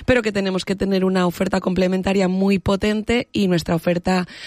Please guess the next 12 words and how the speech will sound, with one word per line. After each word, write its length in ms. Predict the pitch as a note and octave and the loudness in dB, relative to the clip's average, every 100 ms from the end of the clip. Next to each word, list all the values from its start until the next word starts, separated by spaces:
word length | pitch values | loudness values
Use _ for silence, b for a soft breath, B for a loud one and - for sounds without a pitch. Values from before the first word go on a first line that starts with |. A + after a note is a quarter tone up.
| B | B
a 120 | A3+ | 0
nivel 300 | A3+ G#3+ G3+ | 2 2 0
cultural, 600 | - G#3+ G3+ F#3+ F#3 F#3+ | 0 -2 0 0 0 0
pues, 340 | G3 A3 F#3+ - | 0 -2 -2 -2
es 240 | F3+ - | -2 0
un 100 | G3+ | 0
referente 600 | F#3 E3 F3 D#3+ D#3 E3 | 0 -2 0 0 0 0
también. 440 | E3 D#3 G#3 B3+ | 0 0 2 2
Entonces, 580 | A3 E3 E3 D#3 G3 G3+ B B B G#3+ | 2 2 0 0 0 -2 B B B -6
eh, 200 | - G3 | 0 0
dijimos, 420 | F3+ E3 E3+ E3 D#3+ | 0 -2 0 0 2
"Benidorm 460 | E3 D#3+ D#3+ D#3+ | 2 2 0 -2